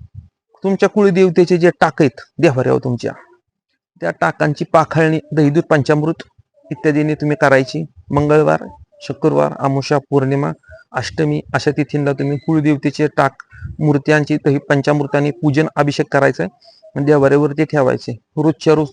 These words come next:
नित्य नैवेद्य तुमचा, अं, वरण भात भाजी चपातीचा नैवेद्य तुम्ही देवीला सकाळ संध्याकाळ दाखवायचा आणि तो प्रसाद म्हणून तुम्ही खाऊ शकता, पण नैवेद्य तरी तिच्या नावाने तुम्ही दाखवा, नाही का. ती,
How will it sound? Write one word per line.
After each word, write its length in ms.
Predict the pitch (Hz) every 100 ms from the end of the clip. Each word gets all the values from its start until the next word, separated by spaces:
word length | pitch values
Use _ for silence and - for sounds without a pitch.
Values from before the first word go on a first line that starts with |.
| -
नित्य 300 | 156 - 160
नैवेद्य 480 | 151 147 143 139 175 _ -
तुमचा, 280 | 143 131 156 320 - _ _ _
अं, 320 | 139 127 131 - 135
वरण 280 | 151 151 143
भात 320 | 135 143 - _
भाजी 360 | 139 131 127 147
चपातीचा 600 | - 127 131 139 131 135
नैवेद्य 380 | 139 135 135 139
तुम्ही 240 | 131 139
देवीला 440 | 135 135 127 151 214 _ _ -
सकाळ 200 | - 135
संध्याकाळ 420 | 139 123 127 165 254
दाखवायचा 520 | 240 233 - - - - - - - - -
आणि 120 | 139 135
तो 60 |
प्रसाद 300 | 151 160 185
म्हणून 180 | 180 196
तुम्ही 200 | 196 196 180
खाऊ 120 | 151
शकता, 280 | 123 - 120 -
पण 60 | 151
नैवेद्य 340 | 160 165 165 170
तरी 120 | 170
तिच्या 220 | 165 160 160
नावाने 260 | 156 151
तुम्ही 200 | 151 147 143
दाखवा, 300 | 139 - 113 - _ _ _
नाही 180 | 151 156
का. 100 | 135 117 _ _ _
ती, 500 | _ - 160 170 -